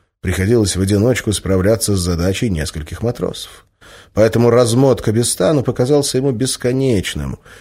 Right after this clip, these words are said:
Казалось, уровень воды постепенно понижался, сообразно тому, как Роберт прилагал все более отчаянные усилия. Наконец послышался плеск,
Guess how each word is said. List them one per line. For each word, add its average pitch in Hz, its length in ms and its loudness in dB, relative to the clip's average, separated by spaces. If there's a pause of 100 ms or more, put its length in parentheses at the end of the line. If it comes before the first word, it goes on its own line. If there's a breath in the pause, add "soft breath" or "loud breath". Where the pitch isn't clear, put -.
Казалось, 101 420 2
уровень 110 340 4
воды 101 360 2
постепенно 104 600 0
понижался, 113 760 2
сообразно 80 560 -4
тому, 110 260 -2
как 87 220 -6
Роберт 131 540 0 (260 loud breath)
прилагал 101 480 2
все 107 240 -2
более 107 400 4
отчаянные 95 560 0
усилия. 69 600 -4 (680)
Наконец 85 520 -2
послышался 90 560 -4
плеск, 123 580 0